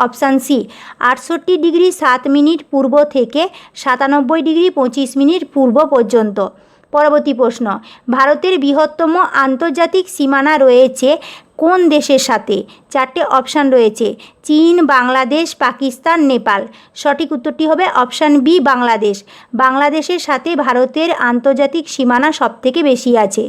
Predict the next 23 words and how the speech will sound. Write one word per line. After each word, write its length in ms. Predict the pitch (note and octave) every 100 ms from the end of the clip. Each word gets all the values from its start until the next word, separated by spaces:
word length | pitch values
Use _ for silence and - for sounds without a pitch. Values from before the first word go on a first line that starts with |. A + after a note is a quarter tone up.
| - - - -
পরবর্তী 400 | C#4+ D4 D4 D4
প্রশ্ন, 300 | C4+ B3+ B3 G#3+ A3 - - C4
নিচের 360 | D4 C#4+ G4+ G4+ D#4+
কোন 160 | E4 F4 D#4
নদীটি 400 | B3 D4 A#3+ C#4 - B3+
একটি 180 | B3+ D#4+
গস্ত 360 | B3+ B3+ B3+ D#4+ D#4
উপত্যকার 500 | C4 C4 C4+ C#4 D#4+
মধ্য 240 | C4 A#3+ C4
দিয়ে 200 | C4 D4+ F4
প্রসারিত 500 | C4 B3 A#3+ A#3 D#4+ C#4
হয়েছে? 400 | A#3+ G#3 G#3 A#3 - - - -
তাপ্তি 380 | B3+ C4 - D#4
নদী, 280 | D#4+ D4+ F4+
গঙ্গা 400 | C#4 B3+ B3+ C#4
নদী, 280 | D4 C#4+ F4
সিন্ধু 400 | F4+ C#4 C4 B3+ C#4+
নদী, 260 | C#4+ D#4+
বিতস্তা 480 | C#4 B3 B3+ C4 D#4
নদী। 320 | C#4+ B3 G#3+ - - - -
সঠিক 340 | - C#4 D#4+ D4+
উত্তরটি 340 | C4 D4 D4+
হবে 180 | D4+ F4